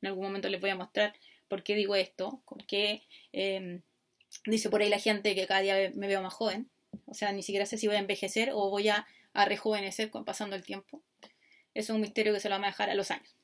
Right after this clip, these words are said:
<laughs> Pero, hablando en serio, em, ¿a qué me dedico yo? Bueno, yo soy licenciada en educación, eh, licenciada, profesora y doctora en filosofía.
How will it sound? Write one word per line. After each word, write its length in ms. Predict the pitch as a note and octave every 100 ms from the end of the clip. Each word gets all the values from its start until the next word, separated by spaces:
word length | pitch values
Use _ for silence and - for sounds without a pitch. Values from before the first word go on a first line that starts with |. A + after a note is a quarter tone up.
| -
<laughs> 760 | - - - G#3+ - G#3 -
Pero, 380 | - A#3 A#3 A3+ - - - -
hablando 340 | - A#3 C4+ D4
en 60 |
serio, 480 | D4+ E4 C#4 D4+ D#4+ _ _ _ _ _ _ _ - -
em, 720 | G#3 G#3 G#3 F#3+ F#3 F3+ F3 -
¿a 80 | A#3
qué 100 | B3+
me 80 | D#4
dedico 220 | D#4 D4
yo? 240 | C#4 G#3 - _ _ -
Bueno, 300 | A#3 A3+ F3 - - - _ -
yo 120 | A3
soy 420 | C#4 D4 C4+ C4
licenciada 440 | A3+ A3+ A3 C4+
en 60 | C#4+
educación, 480 | C#4 A3 C#4+ C#4+ F4+ _ _ _ -
eh, 160 | - G3+
licenciada, 760 | G3 G3 G3 - C#4 C#4 D4 -
profesora 560 | G#3 G3+ B3+ C4+ C#4+ -
y 240 | B3 C#4
doctora 440 | A3+ A3 C#4+ C#4+ B3+
en 80 |
filosofía. 600 | A3+ A#3+ A#3 A#3 C4 C#4+